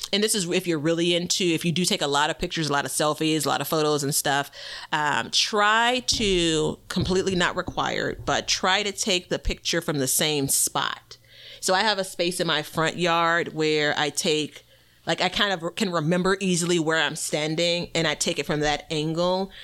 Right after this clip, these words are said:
because when you're comparing and contrasting, it's really helpful to kind of see it again from that same angle. I don't, I'm not very good at it all over the garden, um, but the new front yard garden last year,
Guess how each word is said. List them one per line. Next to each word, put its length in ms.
because 340
when 140
you're 160
comparing 480
and 100
contrasting, 760
it's 200
really 320
helpful 360
to 80
kind 200
of 60
see 320
it 80
again 240
from 100
that 200
same 320
angle. 320
I 80
don't, 100
I'm 80
not 180
very 240
good 180
at 100
it 140
all 240
over 180
the 80
garden, 500
um, 220
but 160
the 80
new 200
front 260
yard 220
garden 360
last 420
year, 400